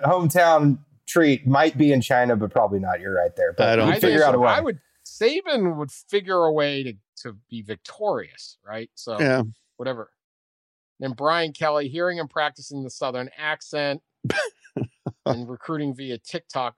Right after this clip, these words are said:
Speaker 3: I mean, it really would be bad if you had a cellmate. The
Speaker 2: <laughs>
Speaker 3: one good thing about this is you will get, you, it's, it's, it's called isolation.
Speaker 2: Yeah, right. You don't have a, you don't have a cellmate.
Speaker 3: You're in the hole by yourself. You definitely do not want a roommate in that little
Speaker 2: Well,
Speaker 3: thing.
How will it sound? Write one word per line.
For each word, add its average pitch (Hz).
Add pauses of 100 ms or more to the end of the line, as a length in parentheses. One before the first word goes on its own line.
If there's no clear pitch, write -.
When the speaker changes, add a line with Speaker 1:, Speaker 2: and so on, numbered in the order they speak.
Speaker 3:
I 123
mean, 135
it 170
really 160
would 123
be 104
bad 107
if -
you 113
had 101
a -
cellmate. 104 (600)
The - (140)
Speaker 2:
<laughs> -
Speaker 3:
one 151
good 175
thing 151
about 123
this 117
is 110
you 117
will 123
get, 117 (240)
you, 117
it's, 113
it's, 135
it's 131
called 131
isolation. 127 (240)
Speaker 2:
Yeah, 135
right. 139
You 143
don't 156
have 139
a, 139 (100)
you 131
don't 131
have 123
a 131
cellmate. 127
Speaker 3:
You're 147
in 180
the 165
hole 156
by 139
yourself. 120 (120)
You 135
definitely 165
do 131
not 120
want 110
a 98
roommate 101
in -
that 95
little 95
Speaker 2:
Well, 98
Speaker 3:
thing. -